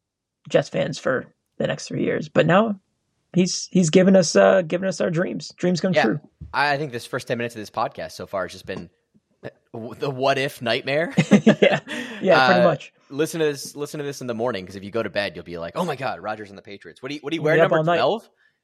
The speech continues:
Speaker 2: Like, in, like,
Speaker 1: Ooh.
Speaker 2: behind Tom Brady? Would he have done that?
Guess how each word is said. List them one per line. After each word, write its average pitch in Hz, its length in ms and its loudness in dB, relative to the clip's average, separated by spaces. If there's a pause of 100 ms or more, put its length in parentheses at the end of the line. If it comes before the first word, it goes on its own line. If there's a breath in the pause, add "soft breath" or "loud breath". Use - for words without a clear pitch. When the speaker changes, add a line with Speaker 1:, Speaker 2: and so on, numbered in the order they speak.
(240)
Speaker 2:
Like, 135 280 -2
in, 127 340 -10 (120)
like, 110 280 -8
Speaker 1:
Ooh. 175 340 0
Speaker 2:
behind 131 380 -6
Tom 143 180 0
Brady? 151 380 -4 (260)
Would 123 200 -4
he 151 160 -4
have 117 100 -2
done 104 200 -6
that? - 280 -8